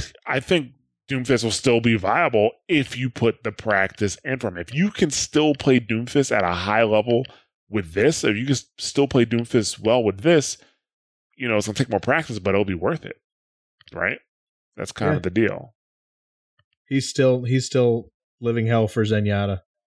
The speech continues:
Speaker 2: even with this nerf. You know, like, it makes Zenyatta very difficult to play if you're in the back and someone's not constantly peeling for you.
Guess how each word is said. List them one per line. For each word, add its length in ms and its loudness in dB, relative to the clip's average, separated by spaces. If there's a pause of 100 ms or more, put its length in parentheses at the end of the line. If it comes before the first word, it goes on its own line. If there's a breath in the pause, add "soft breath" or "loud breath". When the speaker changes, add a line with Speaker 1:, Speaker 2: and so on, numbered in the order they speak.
(680)
Speaker 2:
even 240 0
with 140 0
this 180 -2
nerf. 340 -2
You 80 -4
know, 180 0
like, 220 0 (160)
it 140 -4
makes 260 2
Zenyatta 360 2
very 180 2
difficult 380 -2
to 40 -10
play 440 -4 (120)
if 160 -10
you're 100 0
in 80 0
the 60 -2
back 320 -2
and 140 -12 (720)
someone's 320 -2
not 180 -2
constantly 420 -4
peeling 320 0
for 200 -8
you. 160 -4